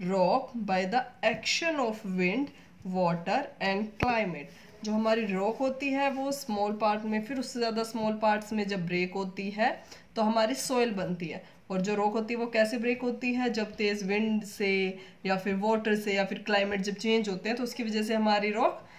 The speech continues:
में changes आते हैं और वो break हो जाती है, फिर हमारे last में वो soil बनती है। Question number two है, how is the clay soil useful for us? हमारे लिए clay soil useful क्यों है? Answer है,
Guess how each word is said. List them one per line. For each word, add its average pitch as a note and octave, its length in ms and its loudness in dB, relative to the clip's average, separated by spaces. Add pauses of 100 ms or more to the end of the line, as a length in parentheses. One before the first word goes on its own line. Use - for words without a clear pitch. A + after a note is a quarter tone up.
(200)
में A#3 100 4
changes A#3 440 2
आते A3 240 4
हैं D4+ 60 4
और E4+ 100 2
वो E4 120 -2
break A3 360 4
हो F3+ 100 0
जाती E3+ 300 -2
है, D#3+ 60 -2
फिर G3 180 -4
हमारे G3 260 2
last F#3+ 420 4
में F4+ 260 2 (320)
वो B3+ 80 2
soil B3+ 360 4
बनती F3 360 -2
है। D#3 260 -8 (240)
Question G3+ 280 0
number A3 240 2
two A3 240 -4
है, C4 260 4 (440)
how C4+ 200 12
is C#4 160 0 (100)
the D4 80 2 (120)
clay B3 400 0
soil B3+ 400 4
useful C#4 460 -4
for D4+ 160 4
us? E4+ 160 4 (460)
हमारे B3 360 8
लिए D4 160 2
clay A#3+ 360 0
soil C#4 460 0
useful A#3+ 520 0
क्यों A#3+ 340 -4
है? D4+ 300 0 (540)
Answer G3+ 440 0
है, B3 340 2